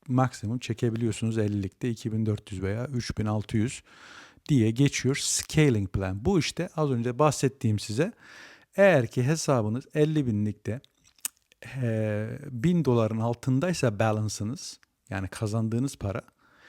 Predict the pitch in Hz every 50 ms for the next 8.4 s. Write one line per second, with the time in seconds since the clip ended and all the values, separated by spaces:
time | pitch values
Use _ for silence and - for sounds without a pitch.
0 | - _ _ _ - 214 262 247 - - 147 127 117 110 104 - - 110 104 101
1 | 110 101 98 - - 101 98 98 98 98 98 107 104 107 104 - - 123 143 185
2 | 269 - - - 151 - - 107 95 - - 110 117 139 139 117 113 117 143 175
3 | 202 247 - - - - - - - - - - 202 180 127 - - - 117 -
4 | - 127 120 - 156 147 123 - - 123 113 - - 120 110 104 107 107 123 143
5 | 156 156 127 117 127 92 - - - _ _ _ _ _ _ _ _ _ _ 165
6 | 170 214 233 233 - - - 170 - - 165 131 117 107 107 147 170 175 - -
7 | - - 147 135 151 - - - 139 139 143 120 107 - - - 110 101 95 95
8 | 92 - - 101 98 101 98